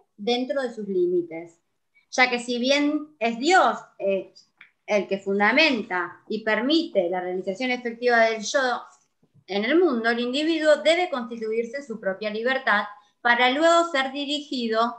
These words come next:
por su propio espíritu a conocer que en su constitución algo lo trasciende y lo vuelve un ser especial,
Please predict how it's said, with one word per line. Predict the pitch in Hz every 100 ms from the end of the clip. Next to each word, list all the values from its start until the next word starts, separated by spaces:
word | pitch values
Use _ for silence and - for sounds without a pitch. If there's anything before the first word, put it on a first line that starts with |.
| - _
por | 254 240
su | 254
propio | 247 247 269
espíritu | 262 247 208 208 220 226 214
a | 226
conocer | 254 262 285 - 202 202 202
que | 208
en | 202
su | 214
constitución | 214 233 233 233 233 240 262 254 254 - -
algo | 226 233 262
lo | 233 175
trasciende | 185 - 247 196 180 190 202 - _ _ _
y | 247
lo | 254 247
vuelve | 214 190 185 202 202
un | 269 277
ser | - 170 170 - -
especial, | 208 226 - 143 120